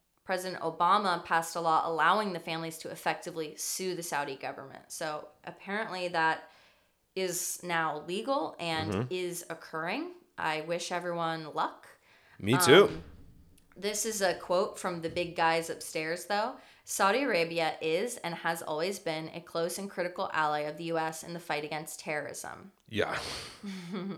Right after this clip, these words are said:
Speaker 2: Yeah.
Speaker 1: Any suggestion that Saudi Arabia aided the nine eleven plot was rejected by the nine eleven Commission in two thousand four, by the F B I and C I A in two thousand five, and by a second independent commission in two thousand fifteen.
Speaker 2: We have
Speaker 1: And don't you
Speaker 2: investigated
Speaker 1: just
Speaker 2: ourselves
Speaker 1: trust
Speaker 2: and found no wrongdoing.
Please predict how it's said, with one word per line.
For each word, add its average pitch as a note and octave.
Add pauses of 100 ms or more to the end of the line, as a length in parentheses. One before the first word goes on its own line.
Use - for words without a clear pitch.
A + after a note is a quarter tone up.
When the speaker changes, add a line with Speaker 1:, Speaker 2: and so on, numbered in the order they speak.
(600)
Speaker 2:
Yeah. G#2+
Speaker 1:
Any B3
suggestion A3+
that F#3
Saudi F3+
Arabia F3
aided F3
the F3
nine D#3+
eleven F3+
plot G#3
was F3
rejected E3+
by E3+
the D#3
nine D3+
eleven D3+
Commission E3
in E3
two E3
thousand D#3
four, G3 (280)
by E3+
the E3
F -
B F3
I D#3+
and D#3
C D#3+
I D3+
A D#3+
in D#3+
two E3
thousand D3+
five, A3
and F3+
by E3+
a D3
second F#3+
independent F3+
commission F3
in D3
two D#3+
thousand D3+
fifteen. -
Speaker 2:
We G2+
have A2
Speaker 1:
And G2+
don't -
you C3
Speaker 2:
investigated C3+
Speaker 1:
just B2
Speaker 2:
ourselves A2+
Speaker 1:
trust -
Speaker 2:
and A2
found A#2+
no A2+
wrongdoing. G2